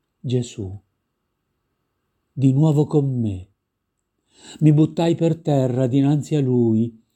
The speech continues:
Istintivamente le mie mani si protesero ad abbracciare i suoi piedi e dalla mia bocca uscì un grido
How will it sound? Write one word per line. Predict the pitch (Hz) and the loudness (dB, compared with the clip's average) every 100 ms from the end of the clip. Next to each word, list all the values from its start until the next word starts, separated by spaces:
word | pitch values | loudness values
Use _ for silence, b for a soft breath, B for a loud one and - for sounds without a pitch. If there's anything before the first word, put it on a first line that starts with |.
| _ | _
Istintivamente | 165 160 - 160 151 180 160 160 170 185 180 175 165 | -4 -4 0 0 2 0 2 2 2 2 0 2 2
le | 151 | 2
mie | 160 156 | 2 0
mani | 175 180 175 139 B B | 0 -2 -2 -2 B B
si | - - 165 | -12 -6 0
protesero | 175 175 180 180 151 113 139 135 123 _ _ | 2 2 4 4 2 0 0 0 -4 _ _
ad | - 139 | -8 -4
abbracciare | 151 143 151 151 165 147 147 | -2 -2 -2 -4 -2 0 2
i | 143 | 0
suoi | 156 147 | 0 0
piedi | 143 143 139 127 120 120 b b _ _ _ | 2 2 4 2 0 -6 b b _ _ _
e | 131 | -6
dalla | 120 123 120 123 | -4 -2 0 0
mia | 120 127 123 | 0 2 0
bocca | 110 127 123 - 120 | 0 -2 -4 -6 -2
uscì | 117 110 - 131 | -2 -4 -8 -2
un | 120 120 113 | 0 2 2
grido | 110 127 147 147 139 139 143 | 0 2 2 2 0 -2 -4